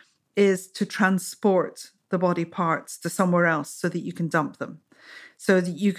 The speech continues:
if you can cut off an arm, you can get that into a suitcase. And nobody thinks anything of somebody walking along the street pulling a suitcase, that you can get to woodland or you can get to a river or something to be able to dump it. So most dismemberment is about,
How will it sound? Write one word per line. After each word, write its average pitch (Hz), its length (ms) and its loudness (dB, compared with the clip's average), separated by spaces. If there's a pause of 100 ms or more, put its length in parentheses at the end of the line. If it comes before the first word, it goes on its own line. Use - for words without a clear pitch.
if 220 160 -2
you 208 60 -2
can 208 140 0
cut 226 260 0
off 196 160 0
an 196 100 4
arm, 165 380 2 (240)
you 185 80 -4
can 190 160 2
get 190 200 2
that 185 220 0
into 180 220 -2
a 170 60 0
suitcase. 180 680 -2
And 190 100 2
nobody 214 280 4
thinks - 460 -4 (200)
anything 220 400 4
of 165 80 -8
somebody 175 360 0
walking 175 400 0
along 170 200 -2
the 170 60 -6
street - 360 -4
pulling 170 240 -2
a 160 40 -2
suitcase, - 640 -8 (440)
that 185 120 2
you 190 80 -2
can 190 100 0
get 180 200 0
to 180 100 -2
woodland 170 540 0
or 175 120 -4
you 170 140 -4
can 175 160 -6
get 175 240 -2
to 170 140 -2
a 165 60 2
river 170 440 2
or 170 60 -4
something 180 420 -2
to 165 120 -18
be 170 100 0
able 165 200 -2
to - 120 -20
dump 170 300 -2
it. - 200 -10 (400)
So 208 120 4
most 247 300 6
dismemberment 196 760 2
is 180 140 -8
about, 180 520 0